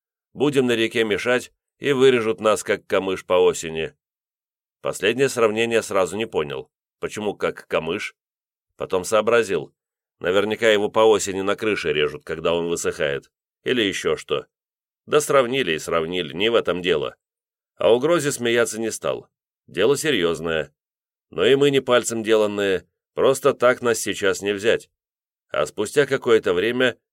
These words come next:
и близко к себе никого не подпустим.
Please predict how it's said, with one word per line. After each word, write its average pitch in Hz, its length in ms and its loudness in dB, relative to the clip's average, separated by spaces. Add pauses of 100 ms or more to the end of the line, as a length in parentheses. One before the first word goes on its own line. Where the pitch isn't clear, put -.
и 90 100 -6
близко 110 480 -4
к - 40 -14
себе 82 300 -6
никого 82 340 -2
не 80 120 -4
подпустим. 78 680 -8